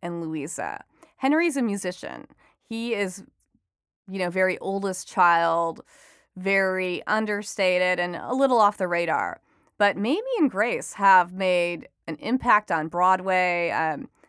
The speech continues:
they've been on television and in movies. Um, Mamie's first big appearance was as Merrill's, uh,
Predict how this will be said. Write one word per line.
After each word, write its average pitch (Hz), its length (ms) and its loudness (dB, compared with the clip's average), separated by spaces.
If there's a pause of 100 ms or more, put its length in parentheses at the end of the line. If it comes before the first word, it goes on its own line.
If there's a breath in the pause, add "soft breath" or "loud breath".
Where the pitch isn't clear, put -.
(100)
they've 202 240 0
been 185 160 -2
on 160 180 -2
television 185 1120 -2
and 78 220 -12
in 135 120 -8
movies. 180 680 -4 (380 soft breath)
Um, 180 560 0 (500)
Mamie's 220 680 -4
first - 480 -4
big 180 220 0
appearance 165 720 -6
was 165 420 -4
as 160 360 -2
Merrill's, 170 1000 -2 (480 soft breath)
uh, 165 200 2